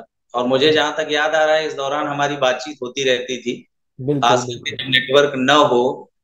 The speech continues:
Speaker 1: और उस समय आप तो बहुत युवा थे, मुझे लगता है केवल इक्कीस साल या बाईस साल एज रही होगी आपकी।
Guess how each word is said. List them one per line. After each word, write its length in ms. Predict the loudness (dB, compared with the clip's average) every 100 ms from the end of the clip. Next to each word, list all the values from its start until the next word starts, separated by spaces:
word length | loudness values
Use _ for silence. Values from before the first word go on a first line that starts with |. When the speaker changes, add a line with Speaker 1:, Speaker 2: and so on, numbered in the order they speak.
| _ _ -20 -6
Speaker 1:
और 140 | 2 4
उस 100 | 4
समय 680 | -2 -6 -2 0 0 -2 -2
आप 220 | 2 2 2
तो 60 |
बहुत 280 | 2 2 2 -2
युवा 280 | -2 0
थे, 200 | 0 -2
मुझे 160 | -6 -4
लगता 260 | -6 -2 -2
है 60 |
केवल 240 | 0 0 0
इक्कीस 420 | -2 -6 -8 -8
साल 420 | -6 4 6 6
या 80 | 6
बाईस 300 | 4 4 4
साल 140 | 2
एज 140 | 4 4
रही 180 | 4
होगी 280 | 4 2 0
आपकी। 380 | -2 -4 -10 -20